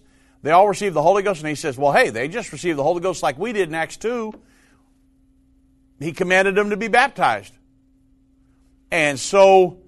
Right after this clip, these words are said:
they were all saved at that point. Well, now the plan of salvation is offered to the Gentiles.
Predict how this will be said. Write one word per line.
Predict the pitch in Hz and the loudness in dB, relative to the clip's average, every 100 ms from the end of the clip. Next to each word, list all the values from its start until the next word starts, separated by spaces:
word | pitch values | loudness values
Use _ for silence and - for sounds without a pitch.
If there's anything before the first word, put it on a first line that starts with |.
| _ _ | _ _
they | 156 185 | 2 4
were | 190 | 8
all | 196 202 | 6 4
saved | - 277 220 | 2 2 2
at | 156 | -4
that | 165 135 | -4 -2
point. | 160 131 | -6 -4
Well, | 151 | -4
now | 135 156 269 285 214 | -4 -4 -4 -2 -2
the | 170 | -4
plan | 170 156 | -8 -10
of | 139 | -4
salvation | 143 127 156 170 | -4 -4 -8 -10
is | 131 | -6
offered | 147 151 156 | -6 -6 -10
to | |
the | 165 | -14
Gentiles. | 180 170 254 262 143 101 87 | -14 -8 -8 -4 -6 -6 -10